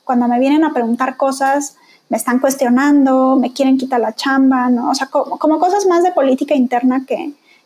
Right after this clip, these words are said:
que luego a veces no entienden por qué, porque no están acostumbrados a tantas preguntas, pero,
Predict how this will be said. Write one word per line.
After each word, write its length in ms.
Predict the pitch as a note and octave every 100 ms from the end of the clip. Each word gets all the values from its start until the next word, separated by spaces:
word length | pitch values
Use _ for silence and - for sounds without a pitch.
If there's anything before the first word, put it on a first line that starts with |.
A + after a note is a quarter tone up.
| -
que 100 | B3+
luego 180 | B3+ C#4
a 60 |
veces 260 | C4+ C#4 C4+
no 60 |
entienden 440 | C4 C4+ C4 C4+ C4+
por 180 | B3+ -
qué, 220 | A#3+ B3
porque 200 | C4+ B3
no 60 | B3
están 220 | C4 C#4
acostumbrados 640 | C4+ C4+ - B3 A#3+ C4
a 60 | C4
tantas 320 | A#3+ B3 C4
preguntas, 680 | - B3+ B3 C4 D4 F#4 -
pero, 360 | B3+ A#3 B3